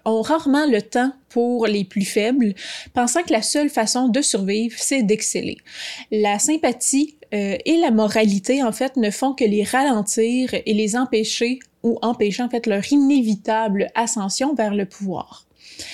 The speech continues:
Ils accueillent généralement ceux et celles qui se sont ba-, qui se sont battus, oui, et, euh, qui ont vaincu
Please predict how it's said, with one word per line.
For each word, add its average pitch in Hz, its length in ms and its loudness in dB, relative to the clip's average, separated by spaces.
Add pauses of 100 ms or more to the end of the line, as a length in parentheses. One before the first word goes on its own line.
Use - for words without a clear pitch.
(960)
Ils 233 300 2
accueillent 349 260 4
généralement 233 720 2
ceux 269 500 0
et 208 60 2
celles 240 600 2
qui - 100 -8
se 220 120 0
sont 214 280 0
ba-, 196 520 0
qui - 80 -8
se 226 80 -2
sont 220 140 0
battus, 214 520 0
oui, 247 260 0 (200)
et, 214 360 0
euh, 190 400 -4
qui 185 140 -4
ont 208 120 2
vaincu 226 680 2